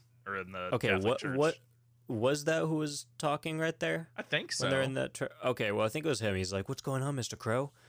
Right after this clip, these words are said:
Speaker 2: And then he's like, "Have you ever seen a vampire?" He's like,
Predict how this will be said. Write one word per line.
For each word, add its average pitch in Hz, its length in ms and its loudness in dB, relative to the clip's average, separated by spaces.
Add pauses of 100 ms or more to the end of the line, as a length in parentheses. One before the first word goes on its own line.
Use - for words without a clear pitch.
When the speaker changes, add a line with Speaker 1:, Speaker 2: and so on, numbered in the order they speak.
(220)
Speaker 2:
And 92 120 -4
then 92 80 0
he's 90 160 -2
like, 85 240 -2 (160)
"Have 87 220 -6
you 85 100 0
ever 82 120 -4
seen 90 240 -4
a 82 40 -4
vampire?" 98 680 0 (300)
He's 90 160 -8
like, 82 180 -6